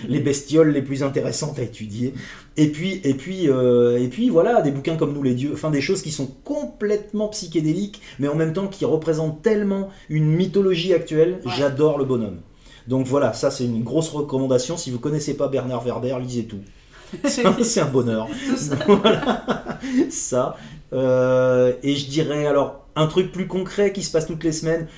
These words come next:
Speaker 1: Je vais envoyer un petit clin d'œil à ma, à ma pote, euh, Karine Arsène avec son, euh, son magazine, euh, Le Mag qui fait du bien, qui est sur C huit
Speaker 2: Ouais.
Speaker 1: le week-end. Et ça, c'est génial. C'est un magazine où, voilà, c'est un des, un des seuls trucs dans le paf français où on parle de choses alternatives comme ça,
Speaker 2: Ouais.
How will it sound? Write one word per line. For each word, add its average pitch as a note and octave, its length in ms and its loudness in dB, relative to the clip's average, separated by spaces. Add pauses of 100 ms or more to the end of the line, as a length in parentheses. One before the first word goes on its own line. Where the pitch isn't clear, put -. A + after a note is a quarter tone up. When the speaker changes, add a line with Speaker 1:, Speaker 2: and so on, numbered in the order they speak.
(100)
Speaker 1:
Je A#2+ 140 -4
vais C#3+ 60 0
envoyer D3 220 2
un D#3 80 2
petit D3+ 180 -6
clin C#3+ 200 -4
d'œil D3 240 2
à C3+ 60 4
ma, B2+ 220 0
à B2 160 -2
ma C3 140 0
pote, C#3 320 0
euh, A2+ 260 4
Karine B2+ 320 0
Arsène B2 480 0 (240)
avec A2 180 0
son, A2+ 300 -2
euh, G#2 180 0
son A2+ 160 -4
magazine, A2+ 540 -2
euh, G#2 100 0
Le G#2 100 -2
Mag A2+ 200 -2
qui A2 120 -12
fait G#2 140 -10
du G2 120 -10
bien, A2 240 -4
qui A#2 100 -8
est A#2+ 40 -8
sur - 180 -8
C F#2+ 140 -10
huit A2+ 220 -8 (260)
Speaker 2:
Ouais. - 180 -12
Speaker 1:
le G2+ 80 0
week-end. G#2+ 480 0
Et G#2 80 2
ça, A#2+ 180 0
c'est G#2+ 200 -4
génial. A#2 500 0
C'est A2 140 -6
un F#2+ 100 -6
magazine G#2 520 -2
où, G2+ 180 -4 (420)
voilà, F2+ 380 -4
c'est - 140 -4
un G#2+ 60 -4
des, B2 180 4
un C#3 180 0
des C#3 100 2
seuls D#3 200 4
trucs D#3 180 0
dans C#3 100 2
le B2 100 -2
paf C3 240 0
français C#3 460 0
où A#2 140 0
on A2+ 80 0
parle B2 320 -2
de G#2 120 -2
choses C3+ 260 -2
alternatives B2 520 -2
comme G#2 120 -2
ça, G2+ 280 -8
Speaker 2:
Ouais. - 60 -14